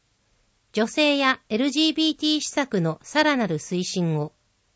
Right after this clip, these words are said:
思春期の女性を対象に、ラインを使ったガールズ相談事業を始めないか。男女共同参画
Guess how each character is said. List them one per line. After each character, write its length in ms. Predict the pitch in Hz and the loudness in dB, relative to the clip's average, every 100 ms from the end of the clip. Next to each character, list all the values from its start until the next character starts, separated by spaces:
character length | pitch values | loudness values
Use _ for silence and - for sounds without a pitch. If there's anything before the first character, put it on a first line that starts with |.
| _ _ _ _ | _ _ _ _
思 180 | - 254 330 | -6 -4 0
春 180 | 330 | -2
期 140 | 311 285 | 0 0
の 140 | 202 | 0
女 140 | 190 190 | 0 -4
性 260 | 254 254 | -2 0
を 120 | 247 | 0
対 240 | 240 233 226 | 0 0 0
象 260 | - 214 | 0 0
に、 240 | 202 190 196 _ _ _ - | 2 0 -2 _ _ _ -4
ラ 200 | 202 254 | 0 0
イ 140 | 285 | 0
ン 120 | 285 | 0
を 80 | 277 | -2
使 240 | - - | -4 -4
っ 40 | 247 | -4
た 300 | - 214 202 _ _ | -2 -2 -2 _ _
ガ 180 | - 262 | 0 2
ー 20 | 302 | 2
ル 100 | 294 | -2
ズ 140 | 285 | -4
相 240 | - 294 | 0 2
談 240 | 294 285 254 | 2 0 0
事 140 | 285 | 0
業 340 | 269 226 156 139 | 0 0 0 -4
を 40 | |
始 260 | 135 165 180 | -6 -2 0
め 140 | 175 | 0
な 100 | 165 | 0
い 80 | 147 | -4
か。 220 | - 131 _ _ _ _ _ _ _ _ _ _ _ _ _ _ - | -8 -14 _ _ _ _ _ _ _ _ _ _ _ _ _ _ -4
男 280 | 220 294 285 | 0 2 2
女 120 | 214 | 0
共 260 | 202 269 254 | -2 -2 -2
同 180 | 269 262 | -4 -2
参 240 | 262 247 | -2 -2
画 80 | 254 | -4